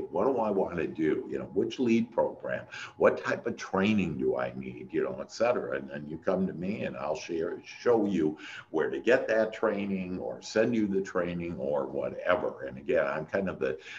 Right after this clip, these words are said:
the point person, if you will, uh, where I either have the answer or know where to get the answer for everything that you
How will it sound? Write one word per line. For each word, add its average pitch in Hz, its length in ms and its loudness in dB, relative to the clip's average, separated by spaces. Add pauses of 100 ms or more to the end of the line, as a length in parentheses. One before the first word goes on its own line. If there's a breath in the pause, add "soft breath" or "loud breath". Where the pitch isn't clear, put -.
(160 loud breath)
the 95 100 2
point - 500 2
person, 78 560 -2
if 69 220 -8
you 76 100 -2
will, 67 520 0 (340 loud breath)
uh, 71 220 4
where 80 280 4
I 82 220 4
either 90 380 4
have 117 360 0
the 92 160 4
answer 69 460 -2
or 82 260 0
know 82 140 0
where 80 240 -2
to 67 100 -8 (120)
get 87 260 2
the 67 180 -2
answer 62 480 -6
for 76 220 -2
everything 73 540 -4
that 60 220 -10
you 64 120 -14